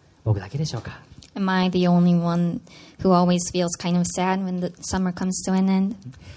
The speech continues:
Speaker 1: けど感謝なことに、今年はビーチで洗礼式をすることができました。
Speaker 2: But thankfully, this year we were able to hold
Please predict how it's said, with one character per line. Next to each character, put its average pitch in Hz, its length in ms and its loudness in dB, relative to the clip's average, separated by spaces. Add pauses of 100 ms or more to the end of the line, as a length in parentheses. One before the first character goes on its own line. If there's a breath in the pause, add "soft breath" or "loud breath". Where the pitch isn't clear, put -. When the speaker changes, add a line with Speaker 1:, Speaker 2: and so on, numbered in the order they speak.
(120)
Speaker 1:
け 214 100 0
ど 185 120 4
感 233 240 0
謝 226 100 2
な 196 80 6
こ 180 100 6
と 175 120 4
に、 175 240 6
今 - 120 0
年 190 220 4
は 180 200 4 (320)
ビ 196 220 4
ー 190 60 0
チ 185 140 4
で 151 160 8
洗 208 260 2
礼 254 140 6
式 - 160 2
を 180 40 8
す 160 80 4
る 165 60 6
こ 165 100 6
と 156 60 6
が 156 320 6 (200 loud breath)
で 131 100 4
き 123 60 4
ま 135 100 4
し - 60 0
た。 - 300 -4 (320 loud breath)
Speaker 2:
But 202 180 -2
thankfully, 208 600 0
this 233 100 2 (180)
year 220 260 0
we 226 140 4
were 202 160 4
able 196 380 4
to 202 140 -6
hold 190 520 0